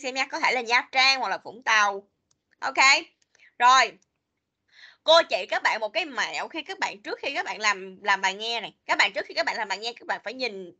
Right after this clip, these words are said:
tất cả các đáp, các đáp án một lần. Và mường tượng trong đầu xem cái đáp án đó người ta sẽ đọc như thế nào. Ví dụ như gà, cá, thịt heo thì tiếng Anh nó là cái gì? Rồi, ví dụ như cái dãy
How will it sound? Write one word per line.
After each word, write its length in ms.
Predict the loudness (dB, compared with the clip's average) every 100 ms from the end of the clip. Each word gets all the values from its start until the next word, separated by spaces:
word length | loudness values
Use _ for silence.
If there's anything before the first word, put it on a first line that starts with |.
| -8
tất 120 | -8 _
cả 140 | -4 -4
các 100 | -2
đáp, 200 | -4 -4 _
các 200 | 0 4
đáp 180 | 2 2
án 280 | 0 0 -2
một 200 | -8 -6 -2
lần. 260 | -2 -2 _ _ _ _ _ _ 0
Và 140 | 0
mường 360 | 2 -4 -4 -2
tượng 400 | -2 -2 -6 -4
trong 200 | -2 2
đầu 280 | 2 0
xem 240 | -4 -8 -6
cái 80 | -6
đáp 160 | -4
án 220 | 0 0
đó 60 | 0
người 180 | -6 0
ta 120 | 0
sẽ 140 | 0
đọc 200 | 0 0 -2
như 120 | -10
thế 120 | -10
nào. 380 | -6 -6 -6 -10 _ _ _ _ _
Ví 220 | -2 0 2
dụ 180 | 2
như 220 | 0 -4 -4
gà, 320 | 2 4 4 2
cá, 400 | 2 2 4 2 -4
thịt 120 | -12 -8
heo 180 | -6 -6
thì 140 | -6 -10
tiếng 140 | -4
Anh 140 | -4 -2
nó 80 |
là 120 | -2 -2
cái 160 | -4
gì? 280 | -8 -8 -10 _ _ -16 4
Rồi, 220 | 6 6
ví 140 | 4 2
dụ 120 | 0
như 120 | 0 0
cái 120 | 0
dãy 180 | 0